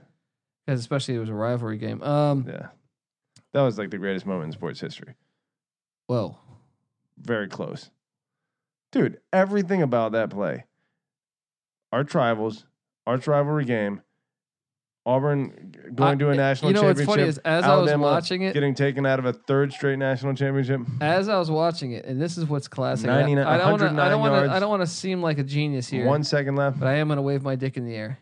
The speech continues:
Speaker 2: Okay.
Speaker 1: I thought Saban was crazy for trying that fifty-eight-yard field goal or fifty-nine-yard field goal.
Speaker 2: Yeah, you
Speaker 1: I
Speaker 2: thought the
Speaker 1: mean,
Speaker 2: Hail Mary was a better play?
Speaker 1: I actually, I was not thinking that Davis was gonna kick, was gonna return it.
Speaker 2: Yeah.
Speaker 1: But I,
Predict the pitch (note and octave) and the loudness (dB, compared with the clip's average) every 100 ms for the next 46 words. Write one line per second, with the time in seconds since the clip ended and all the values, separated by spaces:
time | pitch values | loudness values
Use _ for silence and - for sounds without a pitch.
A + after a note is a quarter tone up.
0 | _ A2+ G#2 G#2 - - _ _ _ - | _ -4 -4 -4 -12 -20 _ _ _ -8
1 | C3+ C3 C#3+ - D#3 D3+ D3 B2 - D#3 | -6 -4 -4 -2 -2 0 0 -2 -2 -2
2 | C#3+ B2 A#2+ C3+ B2+ B2 A2+ C3 - C3+ | -2 -4 -4 -4 -4 -6 -8 -8 -4 -4
3 | A2+ B2 A#2+ C3 C3 G#2+ A2+ C3 C3 C3 | -2 -6 -4 -2 -2 -4 -6 -8 -2 -2
4 | C3 B2 C3+ B2+ A#2 G2 - - G2 C#2 | -2 -2 -2 -2 -4 -8 -14 -10 -6 -6
5 | F2+ G2+ C#3+ G#2 A2 A2 G#2+ G#2+ G#2 G#2 | -6 -2 0 0 -2 -4 -2 -4 -4 -2
6 | G#2+ G2+ A2+ A#2 A#2+ - _ _ _ _ | -4 -4 -2 -2 -2 -8 _ _ _ _
7 | _ - F3 G3+ G3 - G3 E3 - D#3+ | _ 0 2 2 0 0 2 2 0 0
8 | D#3+ D3 F3+ - G3 F#3 F#3+ D3 C3+ D#3 | 0 0 -4 -4 -4 -2 -2 -2 -2 -2
9 | D#3 D3+ C3+ C#3+ A#2+ - D3 - _ - | -2 -4 -4 -2 -4 -4 -8 -8 _ -10
10 | D3+ B2+ B2+ C3 C3 A#2 C3+ D3+ A#3 A3+ | -4 -4 -4 -4 -4 -4 -4 -4 -6 -8
11 | - F#2+ - - _ _ _ - D#3+ C3+ | -8 -6 -6 -10 _ _ _ -8 -2 0
12 | C#3+ | 0